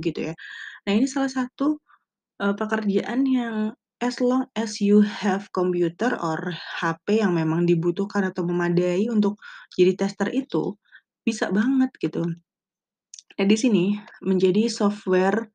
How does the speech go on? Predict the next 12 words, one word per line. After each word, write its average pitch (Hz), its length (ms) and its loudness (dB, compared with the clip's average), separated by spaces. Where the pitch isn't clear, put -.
quality 185 400 4
assurance 202 520 0
atau - 160 -2
software 180 360 -4
tester, 180 640 -2
itu - 100 4
bertanggung 220 380 6
jawab 202 220 2
terhadap 208 320 0
perencanaan 196 500 -2
jaminan 175 400 0
kualitas, 175 640 -2